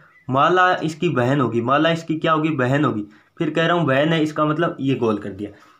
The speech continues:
ये बहन भाई आपस में, ये आपको पता पिता पुत्र है। अब आगे क्या कह रखा है, ध्यान रखिएगा, माला दिलीप की पत्नी है।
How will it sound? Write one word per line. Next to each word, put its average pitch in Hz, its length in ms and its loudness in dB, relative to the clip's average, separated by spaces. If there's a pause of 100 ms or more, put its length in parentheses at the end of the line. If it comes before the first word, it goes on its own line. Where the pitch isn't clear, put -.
(140)
ये 147 140 0
बहन 143 280 2
भाई 160 200 2
आपस 156 320 0
में, 160 120 -4 (880)
ये 135 180 0
आपको 151 240 2
पता 160 160 0
पिता 170 280 0
पुत्र 170 300 0
है। 170 200 0 (240)
अब 180 160 4
आगे 185 240 2
क्या 208 220 0
कह 175 180 0
रखा 131 180 0
है, 117 80 -2
ध्यान 135 220 2
रखिएगा, 170 300 0
माला 165 380 2
दिलीप 185 420 0
की 175 100 -2
पत्नी 156 300 -2
है। 90 120 -8